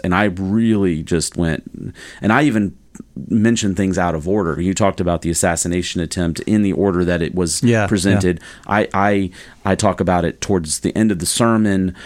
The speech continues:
Speaker 1: um, to indicate how Mordecai en-, ends up in his place of honor. But, but one of the things that, um,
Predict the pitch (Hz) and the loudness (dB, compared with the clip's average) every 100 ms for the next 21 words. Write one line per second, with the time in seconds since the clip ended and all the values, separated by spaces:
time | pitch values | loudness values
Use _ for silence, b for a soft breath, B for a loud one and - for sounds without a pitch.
0 | B - 98 90 85 - 95 101 92 98 | B -2 0 2 0 -2 0 2 2 0
1 | - 90 92 87 87 85 85 82 - 90 | -2 0 0 2 0 0 0 0 -2 -4
2 | 90 98 90 87 82 85 82 - 107 95 | -4 0 0 0 0 -2 -2 -4 -2 -2
3 | - 95 90 82 - 101 98 85 90 - | 0 0 0 -2 0 2 2 0 -2 -6
4 | _ - _ _ - - - 113 104 151 | _ -20 _ _ -20 -8 -2 0 2 2
5 | 107 101 98 90 82 76 B B B B | 2 2 0 0 0 -4 B B B B
6 | - - - | -10 -6 -4